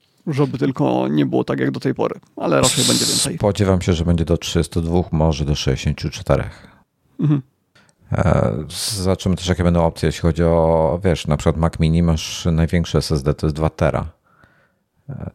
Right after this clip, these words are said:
Speaker 2: co może być mało, jak chcesz przyszłościowo kupić.
Speaker 1: Mhm.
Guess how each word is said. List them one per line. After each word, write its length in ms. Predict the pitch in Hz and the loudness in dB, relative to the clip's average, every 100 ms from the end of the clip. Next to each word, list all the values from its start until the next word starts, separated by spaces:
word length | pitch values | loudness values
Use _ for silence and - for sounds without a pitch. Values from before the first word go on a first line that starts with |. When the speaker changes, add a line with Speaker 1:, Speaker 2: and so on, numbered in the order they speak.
| - | -12
Speaker 2:
co 560 | - 80 71 73 73 76 | -2 0 2 2 0 0
może 220 | 78 71 | -2 -2
być 180 | 60 90 | -2 2
mało, 400 | 82 60 - - | 2 2 -2 -6
jak 100 | 80 | -6
chcesz 200 | - 71 | -2 -4
przyszłościowo 640 | - - - - - 58 - - - - | -2 -4 -2 0 0 0 -2 -6 -14 -8
kupić. 520 | - - - - - - | -4 -4 -4 -8 -12 -4
Speaker 1:
Mhm. 280 | - 135 123 | 0 2 2